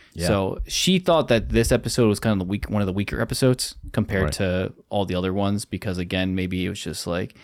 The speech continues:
Speaker 2: you kinda know what's gonna happen. Like, as soon as you saw the,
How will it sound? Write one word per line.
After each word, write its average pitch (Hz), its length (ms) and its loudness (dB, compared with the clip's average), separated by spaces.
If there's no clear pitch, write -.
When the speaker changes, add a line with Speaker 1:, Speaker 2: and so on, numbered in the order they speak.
Speaker 2:
you - 180 -10
kinda 127 220 4
know 120 140 6
what's 117 200 6
gonna 117 140 4
happen. 104 640 2
Like, 101 260 -2
as 95 80 -4
soon 107 100 2
as 98 80 2
you 98 80 -2
saw 95 300 2
the, 92 400 0